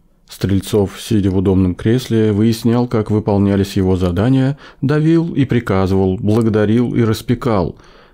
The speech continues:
Наконец он смог вытереть пот со лба и положить трубку. «Лена, принеси шотландского виски со льдом», — крикнул он подружке, готовившей обед на кухне, и включил телевизор.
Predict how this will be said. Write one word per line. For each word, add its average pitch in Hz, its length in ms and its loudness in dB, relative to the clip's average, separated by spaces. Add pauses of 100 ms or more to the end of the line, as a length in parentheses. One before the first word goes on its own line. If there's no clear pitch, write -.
Наконец 95 440 -2
он 95 100 0
смог - 440 -2
вытереть 95 480 -2
пот 90 260 -2
со 92 120 -4
лба 92 420 -2 (300)
и 117 80 0
положить 95 540 0 (140)
трубку. - 560 -6 (1080)
«Лена, 92 580 -2
принеси 143 420 0
шотландского 95 640 -2
виски 110 300 -2
со 92 180 -2
льдом», — 90 420 -2 (120)
крикнул 95 460 -2
он 87 140 2
подружке, 127 680 -2
готовившей 98 720 0
обед 90 280 -2
на 98 100 0
кухне, - 500 -8 (320)
и - 100 -2
включил 104 440 -2
телевизор. 80 720 -4